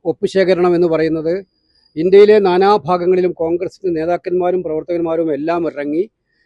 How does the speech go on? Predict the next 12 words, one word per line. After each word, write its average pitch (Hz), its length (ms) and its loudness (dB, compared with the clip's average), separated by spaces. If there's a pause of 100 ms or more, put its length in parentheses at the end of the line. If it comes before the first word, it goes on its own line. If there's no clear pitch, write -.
(120)
ഇലക്ഷൻ 175 440 -2
കമ്മീഷനോട് 180 600 2 (360)
അഞ്ച് 196 260 -4 (100)
ചോദ്യങ്ങൾക്ക് 185 600 2 (120)
ഉത്തരം 190 380 -2
ആവശ്യപ്പെട്ടുകൊണ്ടുള്ള 165 800 -6 (1200)
അതിനുള്ള 185 460 6 (1120)
ഒപ്പ് 185 280 -2
ശേഖരണ 202 360 4
പരിപാടി 175 300 4
നടക്കുകയാണ്. 156 340 -2
അഞ്ച് 196 300 -4